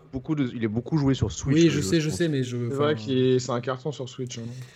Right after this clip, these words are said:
Speaker 1: Mm.
Speaker 2: Enfin, P S quatre et Switch, du coup, et du coup, je, je, j'aime bien le côté, ben, ça va faire une porte d'entrée dans le
Speaker 1: Mm.
Speaker 2: jeu vidéo, euh, peut-être sur, si sur dix joueurs, il y en a deux après qui deviennent des gros gamers,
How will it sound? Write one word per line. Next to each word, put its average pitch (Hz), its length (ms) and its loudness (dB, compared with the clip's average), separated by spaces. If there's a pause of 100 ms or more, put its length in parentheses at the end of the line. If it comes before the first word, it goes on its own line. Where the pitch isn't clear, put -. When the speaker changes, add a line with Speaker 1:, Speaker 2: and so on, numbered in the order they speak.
(100)
Speaker 1:
Mm. 104 140 -4
Speaker 2:
Enfin, 139 160 2
P 123 240 0
S 131 100 0
quatre 147 240 0
et 127 60 2
Switch, 160 260 -2
du 135 140 -2
coup, 175 200 0
et 147 60 2
du 127 140 -2
coup, 165 160 -12
je, 139 160 -12
je, 127 420 0
j'aime 131 220 2
bien 160 100 2
le 165 60 0
côté, 147 400 0
ben, 143 120 0
ça 131 140 -6
va 127 140 -2
faire 143 160 -4
une 120 120 -4
porte 151 380 -4
d'entrée 143 560 -2 (460)
dans 120 160 -2
le 117 240 6
Speaker 1:
Mm. - 20 4
Speaker 2:
jeu 120 160 0
vidéo, 131 560 2
euh, 123 280 0
peut-être 139 360 -4
sur, 110 220 -10
si - 160 -10
sur 127 200 -4
dix 143 180 -4
joueurs, 151 260 2
il 143 80 2
y - 20 2
en 123 60 0
a 123 80 0
deux 131 180 2
après 135 240 -2
qui 123 140 -10
deviennent 120 260 -2
des 117 100 -2
gros 117 220 -2
gamers, 131 480 0